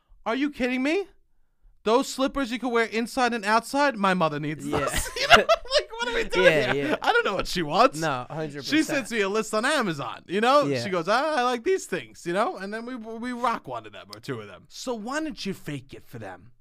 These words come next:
Speaker 2: Maybe.
Speaker 1: If, if you're gonna even think about the future you enjoying it rather than them, the,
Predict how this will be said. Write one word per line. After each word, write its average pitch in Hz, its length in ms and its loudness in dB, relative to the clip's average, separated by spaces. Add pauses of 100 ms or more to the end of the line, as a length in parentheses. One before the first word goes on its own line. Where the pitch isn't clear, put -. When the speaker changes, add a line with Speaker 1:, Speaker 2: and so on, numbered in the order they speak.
(160)
Speaker 2:
Maybe. 135 500 -2 (140)
Speaker 1:
If, 202 140 2
if - 40 -10
you're 285 100 0
gonna 285 260 2
even 240 320 -2 (320)
think 320 160 0
about 254 280 -2
the 180 80 -4
future 185 380 -2
you 131 240 -4
enjoying 120 440 -4
it 120 140 -10
rather 147 380 0
than 151 220 -2
them, 151 240 -2
the, 143 200 -4